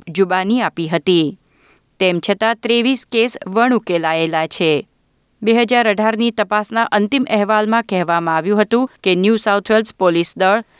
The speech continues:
કેસની યોગ્ય રીતે તપાસ કરવામાં નિષ્ફળ રહ્યું. સમિતિએ નોંધ્યું છે કે સજાતીય સહિત એલ જી બી ટી ક્યુ પ્લસ લોકોનું રક્ષણ કરવામાં અને ન્યાય અપાવવામાં તેઓ પણ નિષ્ફળ રહ્યા છે.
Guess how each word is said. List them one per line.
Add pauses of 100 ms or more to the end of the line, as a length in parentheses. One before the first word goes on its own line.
(160)
કેસની
યોગ્ય
રીતે
તપાસ
કરવામાં
નિષ્ફળ
રહ્યું. (280)
સમિતિએ
નોંધ્યું
છે
કે
સજાતીય
સહિત (220)
એલ
જી
બી
ટી
ક્યુ
પ્લસ (100)
લોકોનું
રક્ષણ
કરવામાં (420)
અને
ન્યાય
અપાવવામાં
તેઓ
પણ
નિષ્ફળ
રહ્યા
છે.